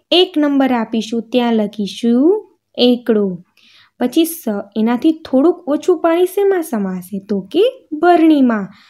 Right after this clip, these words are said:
તો એને આપણે બીજો ક્રમ આપીશું, તો ત્યાં લખીશું ભગડો. અને સૌથી ઓછું પ્રવાહી શેમાં સમાશે? તો કે આ ફુવારો આપ્યો છે તે, તો તેને આપણે ત્રીજો ક્રમ આપીશું, એટલે ત્યાં લખીશું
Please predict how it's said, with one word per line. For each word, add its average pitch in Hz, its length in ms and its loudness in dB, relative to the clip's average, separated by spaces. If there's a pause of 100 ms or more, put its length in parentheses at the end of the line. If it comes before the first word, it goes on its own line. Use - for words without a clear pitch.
(140)
તો 285 220 -2
એને 294 240 2
આપણે 226 360 0 (520)
બીજો 370 360 8
ક્રમ 311 300 0
આપીશું, 269 500 -4
તો 247 160 -2
ત્યાં 262 320 -2
લખીશું 233 920 -2 (340)
ભગડો. 226 420 0 (580)
અને 220 340 2
સૌથી 294 480 0
ઓછું 262 380 0
પ્રવાહી 214 420 -2
શેમાં 254 380 -2
સમાશે? 214 540 -4
તો 214 180 -10
કે 196 180 -12
આ 196 60 -8
ફુવારો 208 500 -4
આપ્યો 202 320 -4
છે 349 160 -4
તે, 381 340 0
તો 220 160 -6
તેને 233 300 -2
આપણે 214 240 -6
ત્રીજો 392 460 4
ક્રમ 277 280 0
આપીશું, 220 420 -6
એટલે 208 120 -2
ત્યાં 240 300 -2
લખીશું 226 840 -2